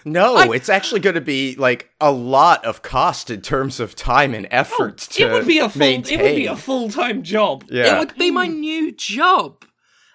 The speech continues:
Speaker 2: And, you know, I'm, I'm always entertaining the possibility of career changes. Who isn't in these, you know, free, wheeling dealing times?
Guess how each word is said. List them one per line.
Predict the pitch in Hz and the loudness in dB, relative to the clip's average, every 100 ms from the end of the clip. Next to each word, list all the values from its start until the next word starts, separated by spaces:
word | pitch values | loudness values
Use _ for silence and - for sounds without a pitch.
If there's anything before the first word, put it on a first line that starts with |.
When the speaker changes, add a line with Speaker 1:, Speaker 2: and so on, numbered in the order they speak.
| - | -6
Speaker 2:
And, | 262 277 277 - - | -4 -4 -8 -14 -16
you | - 339 | -14 -8
know, | 311 220 254 - - | -2 -2 -2 -4 -4
I'm, | 285 277 233 _ _ _ _ _ | -4 -4 -12 _ _ _ _ _
I'm | 277 | -6
always | 294 262 226 196 | -4 -2 -4 -4
entertaining | 202 196 - 202 190 202 170 | -8 -10 -10 -4 -4 -4 -10
the | |
possibility | 160 165 - 156 175 170 139 | -12 -14 -10 -8 -8 -8 -12
of | 123 | -12
career | - 147 139 127 123 123 _ _ _ - | -14 -6 -4 -4 -6 -10 _ _ _ -14
changes. | - 143 127 131 220 285 - | -6 -6 -6 -12 -10 -12 -12
Who | 311 339 | -10 -6
isn't | 381 - 160 127 | -6 -4 -8 -8
in | - 147 147 | -12 -12 -10
these, | 143 143 - - | -10 -10 -14 -14
you | 220 | -8
know, | 151 | -8
free, | 143 - 180 180 170 | -8 -12 -12 -12 -12
wheeling | 170 226 226 214 208 | -6 -6 -6 -10 -8
dealing | 214 214 185 170 | -8 -6 -10 -12
times? | 170 226 277 156 110 - - | -14 -10 -10 -10 -14 -20 -20